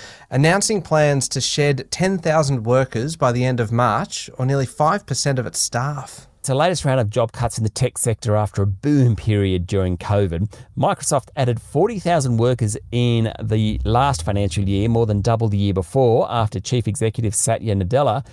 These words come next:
Speaker 2: predicted that customers would continue to spend heavily on technology despite rising inflation and economic stresses. But yesterday, he was much more cautious,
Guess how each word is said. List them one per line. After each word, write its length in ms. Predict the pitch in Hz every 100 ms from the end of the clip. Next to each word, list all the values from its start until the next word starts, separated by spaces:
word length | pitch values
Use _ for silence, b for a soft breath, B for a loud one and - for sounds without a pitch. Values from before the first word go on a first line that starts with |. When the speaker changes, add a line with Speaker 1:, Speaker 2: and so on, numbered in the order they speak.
| B B
Speaker 2:
predicted 420 | 120 120 143 143
that 140 | 123 -
customers 600 | - 147 - 151 147 143
would 140 | 139
continue 540 | 151 131 - 160 180
to 80 | 175
spend 280 | 143 170 151
heavily 320 | 127 165 165
on 120 | 156
technology 640 | - 156 120 156 185 117 151
despite 440 | 147 - 135 147
rising 340 | 135 127 117 113
inflation 520 | 104 107 110 - 156
and 200 | - 127
economic 420 | 107 101 98 -
stresses. 540 | - - 254 - 98 -
But 380 | - 233 156 -
yesterday, 560 | 202 202 - 160 131
he 140 | 123 190
was 160 | 185
much 260 | 165 190 -
more 220 | 123 110
cautious, 480 | - 101 - 87 -